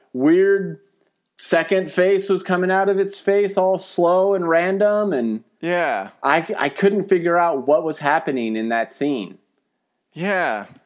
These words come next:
Speaker 2: I don't get it either. I think I'd have to watch it again. I probably still wouldn't get it if I <laughs> watched it again.
Speaker 1: Yeah, and
Speaker 2: Somehow
Speaker 1: and
Speaker 2: the
Speaker 1: I
Speaker 2: alien got on the ship.
Speaker 1: And, I mean, I thought, I thought also, like,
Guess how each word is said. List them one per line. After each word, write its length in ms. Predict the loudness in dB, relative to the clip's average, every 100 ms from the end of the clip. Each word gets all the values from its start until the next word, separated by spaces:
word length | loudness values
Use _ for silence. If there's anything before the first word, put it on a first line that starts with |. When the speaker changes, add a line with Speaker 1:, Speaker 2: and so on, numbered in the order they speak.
| _ _ _ _ _ _ _ _ -4
Speaker 2:
I 120 | -2
don't 180 | -2 -2
get 160 | -2
it 100 | 0
either. 220 | 0 0
I 80 | -2
think 180 | -4 -4
I'd 100 | -2
have 180 | -2 -2
to 80 | -2
watch 300 | -2 -2 -6
it 100 | -8
again. 340 | -6 -6 -6 -6
I 80 |
probably 320 | -4 -2 -2 -4
still 200 | -6 -6
wouldn't 220 | -6 -6
get 120 | -8
it 80 | -8
if 80 | -8
I 60 | -10
<laughs> 80 |
watched 280 | -10 -14 -14
it 140 | -14 -14
again. 140 | -18 -20 _ _ -20 _ -10
Speaker 1:
Yeah, 400 | -2 0 0 -2 -4
and 160 | -4 -2
Speaker 2:
Somehow 360 | 0 0 2 2
Speaker 1:
and 60 |
Speaker 2:
the 80 | 2
Speaker 1:
I 40 | 0
Speaker 2:
alien 380 | -2 -2 -2
got 160 | -2 -2
on 160 | -2 -6
the 60 |
ship. 280 | -10 -10 -12 _ _ _ 0
Speaker 1:
And, 160 | 4
I 100 | 4
mean, 140 | 4 4
I 100 | 4
thought, 340 | 4 2 0 -2
I 80 | 0
thought 240 | 2 4
also, 420 | 4 2 2 2 4
like, 340 | 2 2